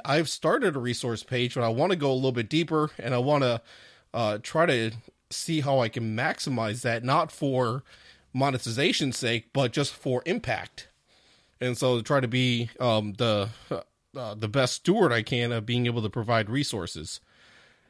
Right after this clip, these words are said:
And so another thing that can kinda go hand in hand with this a little bit is a getting started page.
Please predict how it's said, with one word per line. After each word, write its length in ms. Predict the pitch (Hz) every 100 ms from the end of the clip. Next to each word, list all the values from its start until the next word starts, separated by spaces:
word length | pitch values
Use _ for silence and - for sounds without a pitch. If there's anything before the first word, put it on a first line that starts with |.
| _ -
And 160 | 135
so 160 | 160 139
another 300 | 139 339 254
thing 420 | 147 131 131 127
that 220 | 135 135
can 160 | 135 117
kinda 260 | 160 147 131
go 240 | 139 120
hand 320 | - 208 240
in 140 | 170 127
hand 240 | 123 120
with 100 | 117
this 220 | 127 127
a 40 | 120
little 300 | 127 143 135
bit 180 | 123
is 180 | 120 120
a 60 | 117
getting 440 | 101 123 156 165
started 520 | - 135 135 156 101
page. 540 | - 101 87 82 -